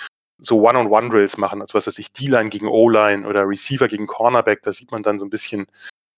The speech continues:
äh, kann man die ganz gut vergleichen, sag ich mal. Und der, obwohl der jetzt aus einem kleineren, aus einem sehr kleinen College kam, war, war super. Und dann hat man natürlich noch so Leute, das ist dann immer ja so ein bisschen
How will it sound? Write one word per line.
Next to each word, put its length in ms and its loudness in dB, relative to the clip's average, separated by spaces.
äh, 500 2
kann 120 -2
man 120 0
die 80 -8
ganz 200 0
gut 140 -12
vergleichen, 540 0
sag 200 0
ich 60 -12
mal. 300 -10
Und 100 -8
der, 240 2
obwohl 260 -6
der 120 4
jetzt 140 -2
aus 140 -8
einem 120 -10
kleineren, 680 0
aus 100 -10
einem 80 -4
sehr 220 4
kleinen 320 0
College 340 -2
kam, 340 -2
war, 420 2
war 200 -2
super. 320 -4
Und 100 0
dann 120 -4
hat 120 -2
man 80 0
natürlich 280 -2
noch 100 -2
so 100 -6
Leute, 380 2
das 160 0
ist 160 -4
dann 180 -2
immer 200 0
ja 160 4
so 80 -2
ein 40 -2
bisschen 400 -2